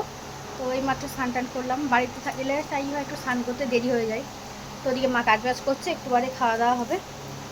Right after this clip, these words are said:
তো এখন একটু বসবো, একটু ভিডিও এডিট করবো, কেননা অনেকগুলো, উম, ভিডিও না পেন্ডিংয়ে পড়ে রয়েছে। তাই ভাবলাম একটা ভিডিও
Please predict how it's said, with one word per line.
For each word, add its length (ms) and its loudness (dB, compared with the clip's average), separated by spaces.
তো 140 -2
এখন 220 -2
একটু 220 -8
বসবো, 300 4
একটু 200 -4
ভিডিও 260 -2
এডিট 180 -4
করবো, 300 -2
কেননা 320 0
অনেকগুলো, 360 2
উম, 440 -2
ভিডিও 220 2
না 120 2
পেন্ডিংয়ে 420 4
পড়ে 260 4
রয়েছে। 260 0
তাই 140 4
ভাবলাম 260 8
একটা 200 -2
ভিডিও 180 0